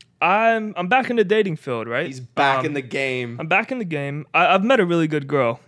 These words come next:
Speaker 1: You know, she knows who she is. We won't name drop yet. Luke knows who she is, right?
Speaker 2: I love her.
Speaker 1: Yep.
Speaker 2: Shout out to
Speaker 1: She
Speaker 2: you.
Speaker 1: knows who she is.
Speaker 2: Shout out to you. She's
Speaker 1: Pri-,
Speaker 2: a great
Speaker 1: prior to
Speaker 2: person.
Speaker 1: her, you know, you,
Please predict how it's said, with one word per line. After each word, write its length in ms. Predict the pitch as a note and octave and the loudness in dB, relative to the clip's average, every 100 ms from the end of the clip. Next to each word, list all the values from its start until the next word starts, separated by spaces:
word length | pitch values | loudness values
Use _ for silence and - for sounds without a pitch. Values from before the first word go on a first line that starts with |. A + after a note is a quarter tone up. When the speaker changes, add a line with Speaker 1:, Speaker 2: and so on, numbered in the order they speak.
| _ - | _ -10
Speaker 1:
You 80 | |
know, 220 | C3+ B2 C3 | -8 -8 -10
she 160 | - F3 | -8 -4
knows 180 | E3+ D3+ | -4 -4
who 60 | |
she 200 | C#3 B2+ | -10 -8
is. 280 | A2+ A2+ - | -8 -10 -12
We 80 | C#3 | -6
won't 180 | D3 C3+ | -6 -4
name 220 | C#3+ C3+ | -6 -8
drop 280 | B2+ A#2 B2 | -6 -8 -8
yet. 240 | C3+ B2+ - _ _ _ _ _ _ _ | -10 -10 -12 _ _ _ _ _ _ _
Luke 200 | E3+ A3+ | -6 -2
knows 180 | F3+ D3+ | 0 -2
who 80 | C#3+ | -6
she 160 | - | -12
is, 340 | B2 A#2 - - _ | -12 -12 -14 -18 _
right? 220 | D3 E3 - | -4 -4 0
Speaker 2:
I 100 | C#3 | 0
love 320 | C#3+ D3 C3 | 2 0 -2
her. 320 | C3+ B2 B2+ - | -4 -4 -4 -6
Speaker 1:
Yep. 160 | - D#3 | -2 2
Speaker 2:
Shout 180 | D#3 C#3+ | 4 4
out 240 | C#3 C3 | 4 0
to 80 | - | -2
Speaker 1:
She 60 | A3 | 2
Speaker 2:
you. 60 | |
Speaker 1:
knows 180 | A#3 F#3+ | 4 4
who 60 | D#3 | 0
she 180 | C#3+ | -4
is. 180 | A#2+ A2+ | -6 -8
Speaker 2:
Shout 280 | - D3+ C3+ | -4 0 2
out 160 | C3+ C3 | 0 -2
to 100 | C3+ | -4
you. 200 | C3 B2 | -4 -4
She's 60 | C3 | 2
Speaker 1:
Pri-, 200 | A#3+ A#3 | 4 4
Speaker 2:
a 20 | - | 0
great 120 | - | -6
Speaker 1:
prior 400 | - G3+ A#3+ A#3 | 0 2 4 4
to 80 | F#3+ | 2
Speaker 2:
person. 140 | E3+ C3 | 2 2
Speaker 1:
her, 240 | C3 - _ - | 0 -2 _ -10
you 100 | D3 | -4
know, 240 | B2+ B2 - _ _ | -4 -4 -10 _ _
you, 460 | D#3+ G3+ G#3+ G3+ | -6 -4 -4 -8